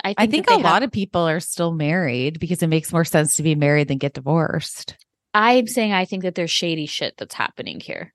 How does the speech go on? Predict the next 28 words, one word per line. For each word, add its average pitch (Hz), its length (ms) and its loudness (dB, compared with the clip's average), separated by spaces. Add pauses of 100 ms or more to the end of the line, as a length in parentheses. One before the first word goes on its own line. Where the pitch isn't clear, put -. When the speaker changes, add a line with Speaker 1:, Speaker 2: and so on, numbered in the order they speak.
(640)
Speaker 2:
I'd 285 240 4
agree 214 300 2
with - 180 -4
that. - 340 -6
Speaker 1:
Okay. - 460 -2
Thank 151 320 -4
you. 294 460 -2
Speaker 2:
Yeah. 190 160 2
Speaker 1:
Thank - 260 -6
you. - 240 -8
Sorry. - 320 0
Semantics 233 600 0
on, 208 100 -2
like, 185 160 -2
what 175 200 0
the 180 100 -2
relationship 160 460 -2
is, 190 140 2
but 190 80 -10
there's 180 160 0
shady 180 360 2
shit. 170 220 0
And 165 100 0
I 170 60 0
think 165 160 -4
that 165 100 -2
they're 165 140 -6
still 151 440 -6